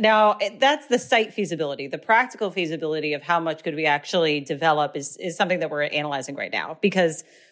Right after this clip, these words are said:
we actually, it was only just last year that we decided to kind of reopen the book on,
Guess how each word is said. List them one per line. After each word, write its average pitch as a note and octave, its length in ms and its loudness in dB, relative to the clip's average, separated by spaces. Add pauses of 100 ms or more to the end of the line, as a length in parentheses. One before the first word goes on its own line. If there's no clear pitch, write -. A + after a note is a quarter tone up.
(120)
we G#3 160 6
actually, A3 320 4
it G3 160 2
was G#3 140 0
only B3 160 6
just A3 220 0
last F#3 360 2
year E3+ 280 2
that D3 100 -4
we D3+ 100 -8
decided D3+ 380 2
to D3+ 80 -10
kind D3+ 260 -2
of C#3 120 -6 (460)
reopen F3+ 640 4
the D#3 60 0
book D#3+ 260 2
on, C#3+ 400 0